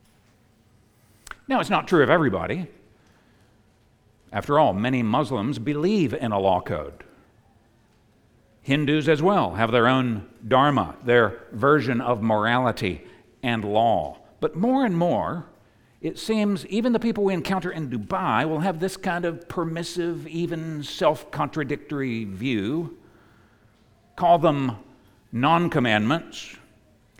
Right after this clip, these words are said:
and yet they're all commands. They all carry a moral oughtness. They're saying you ought to live this way. Number nine says there is no one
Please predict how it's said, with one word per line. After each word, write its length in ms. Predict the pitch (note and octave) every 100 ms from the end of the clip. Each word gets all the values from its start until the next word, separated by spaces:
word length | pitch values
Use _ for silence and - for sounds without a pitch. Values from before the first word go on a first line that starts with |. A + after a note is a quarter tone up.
| _
and 140 | D3+ D#3
yet 160 | E3
they're 140 | D#3+ D#3
all 140 | E3
commands. 640 | F#3 E3+ E3 G2+ D#2+ - - _ _ _ _ _ _ _ _ _ _ _ _ _ _ _ _ _ -
They 120 | G#2+
all 180 | G#2+ B2+
carry 420 | - B2 A#2 G#2 -
a 60 |
moral 500 | G#2 G2+ A#2 A2+ G#2+ -
oughtness. 640 | B2+ - G#2+ A#2+ - - - _ _
They're 140 | - G#2+
saying 200 | D3 B2+
you 140 | C3
ought 240 | A2+ C3+
to 80 | B2
live 220 | A2+ D3
this 160 | A#2+ A2
way. 300 | F#2+ E2+ B2 - _ _ _ _ _ _ _ _ _ _ _ _ _ _ _ _ _ _ -
Number 240 | C3+ D#3+ C#3
nine 280 | C#3+ F3+
says 300 | F3 C3 C#3
there 140 | A#2 C#3+
is 240 | D3 C#3+
no 280 | C#3 C#3+ C#3+
one 680 | C3+ A#2+ C#3 C#3 C3 B2 G#2+